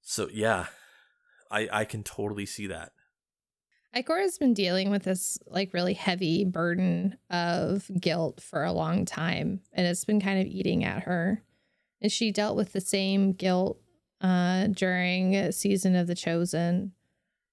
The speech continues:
Speaker 2: and even last season, uh, during season of The Splicer. And I know I'm using season names and not season numbers. We talked about that last week.
Speaker 1: <laughs>
Speaker 2: But, ugh.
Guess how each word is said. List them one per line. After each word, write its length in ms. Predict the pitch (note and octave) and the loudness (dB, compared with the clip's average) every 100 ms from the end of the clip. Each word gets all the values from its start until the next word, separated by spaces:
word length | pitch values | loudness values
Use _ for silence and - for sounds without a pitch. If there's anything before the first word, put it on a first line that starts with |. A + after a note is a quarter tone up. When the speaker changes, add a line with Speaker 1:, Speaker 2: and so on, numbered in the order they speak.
| - | -4
Speaker 2:
and 300 | G3 G3 G3 | 0 0 2
even 240 | G3+ F#3 | 2 2
last 280 | F#3 G#3 A3+ | 2 0 -2
season, 640 | - F#3 - C#3+ F#3 G#3 - _ _ | -2 -2 0 0 -2 -4 -8 _ _
uh, 320 | F#3 F3 F3 F3 | -4 -2 0 -2
during 260 | F3 F3+ | 0 0
season 360 | F#3 - F#3 F#3+ | 0 0 0 0
of 120 | E3 | 0
The 80 | E3 | -2
Splicer. 540 | - E3+ F3 - E3 | -2 -2 -2 -2 -2
And 100 | D#3+ E3 | 0 0
I 60 | |
know 120 | F#3 F#3 | 2 2
I'm 160 | F#3+ | 2
using 460 | G3+ F#3 F3+ F3+ G3+ - | 2 0 0 0 -2 -4
season 440 | - G3+ F3+ F3 | -2 0 4 4
names 380 | F3+ F#3 F#3 F3+ | 4 4 2 2
and 100 | F#3 | 2
not 180 | F3 F#3 | 2 0
season 320 | G3+ F3+ F3 | 0 2 2
numbers. 480 | F3 F3+ - F3 - | 2 0 0 -2 -4
We 60 | |
talked 240 | F#3 E3+ - | -8 -8 -6
about 180 | - F3+ | -6 -4
that 180 | E3 | -4
last 300 | - E3 E3+ | -2 -2 -2
week. 300 | - E3+ F3+ - - | -2 -2 -2 -8 -10
Speaker 1:
<laughs> 420 | C3 C3+ C#3 C3 - _ _ - | -4 0 2 0 -2 _ _ -6
Speaker 2:
But, 360 | G2 G2 - _ _ _ _ _ _ _ _ _ _ _ - | -4 -2 -6 _ _ _ _ _ _ _ _ _ _ _ 0
ugh. 1040 | B3+ C4 G#3 G#3+ A3 G#3 G#3 F#3+ F3+ F#3+ | 2 4 6 6 4 4 6 6 4 2